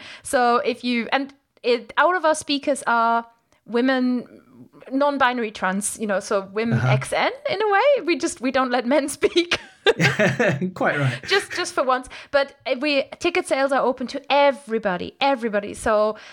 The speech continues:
Speaker 1: men, women, non-binary, no matter who you are, you are absolutely welcome to come and join us at Women in Language if you wanna check it out. And like I said, it's womeninlanguage dot com where you can get your ticket.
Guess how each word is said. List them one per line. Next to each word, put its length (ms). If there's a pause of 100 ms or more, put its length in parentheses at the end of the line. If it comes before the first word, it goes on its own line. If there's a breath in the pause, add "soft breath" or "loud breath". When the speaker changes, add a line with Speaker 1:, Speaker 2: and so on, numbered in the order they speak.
(100)
Speaker 1:
men, 360
women, 560 (640)
non-binary, 640
no 160
matter 260
who 80
you 300
are, 160
you 160
are 100
absolutely 500
welcome 420
to 120
come 220
and 100
join 240
us 240
at 180
Women 260
in 80
Language 400
if 120
you 80
wanna 200
check 300
it 60
out. 340 (360 loud breath)
And 460
like 160
I 40
said, 320
it's 380
womeninlanguage 1080
dot 200
com 240 (140)
where 100
you 140
can 140
get 140
your 80
ticket. 420